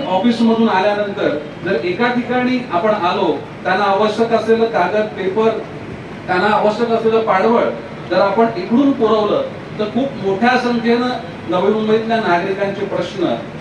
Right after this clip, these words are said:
आपण ह्या कार्यालयाच्या माध्यमातून सोडू शकतो. त्यामुळे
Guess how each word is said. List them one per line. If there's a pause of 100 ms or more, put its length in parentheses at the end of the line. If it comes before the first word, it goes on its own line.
(120)
आपण
ह्या
कार्यालयाच्या
माध्यमातून
सोडू
शकतो. (360)
त्यामुळे